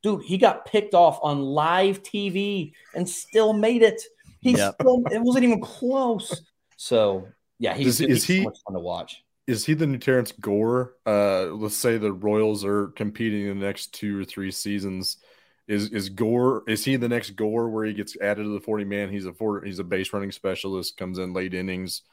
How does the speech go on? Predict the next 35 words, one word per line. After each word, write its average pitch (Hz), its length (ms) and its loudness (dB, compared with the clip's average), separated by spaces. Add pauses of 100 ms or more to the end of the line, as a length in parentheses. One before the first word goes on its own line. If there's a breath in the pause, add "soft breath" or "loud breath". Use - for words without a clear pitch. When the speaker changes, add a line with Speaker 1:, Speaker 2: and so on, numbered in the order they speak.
(160)
Speaker 3:
ripping 90 320 -4
bags. 92 460 2
Is 90 120 -4
he 101 120 0
the 101 100 -2
new 101 220 0
one? 110 160 -2 (520)
Speaker 2:
Yeah, 135 200 6
Speaker 3:
Gotta 135 120 8
Speaker 2:
but 127 100 2
I 123 60 4
Speaker 3:
be, 131 60 -6
Speaker 2:
think 135 140 -2
Speaker 3:
yeah. 151 60 4
Speaker 2:
he 139 40 -2
can 156 140 2
at 131 120 2
least 127 200 -4
relatively 98 580 -2
hold 90 220 -2
his 82 120 -8
own 85 140 -6
at 87 60 -12
the 92 80 -12
plate. 80 340 -4
Like, 95 180 0
I 127 100 8
don't 135 160 4
think 127 240 2
it's 113 180 -2
like 101 300 0
a, 90 320 -2
Speaker 3:
He's 92 120 -10 (640)
Speaker 2:
like, 139 180 0
Speaker 3:
like 127 120 0